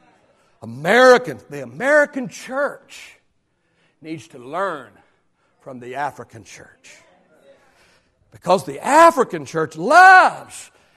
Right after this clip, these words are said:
and reveres and respects the man of God.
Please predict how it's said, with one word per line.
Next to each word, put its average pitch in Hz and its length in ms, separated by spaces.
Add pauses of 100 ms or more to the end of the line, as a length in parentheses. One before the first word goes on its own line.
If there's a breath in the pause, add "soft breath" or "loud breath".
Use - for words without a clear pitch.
(120)
and 190 260
reveres 254 760
and 240 200
respects 339 880
the 277 160
man 349 240
of 349 160
God. 349 640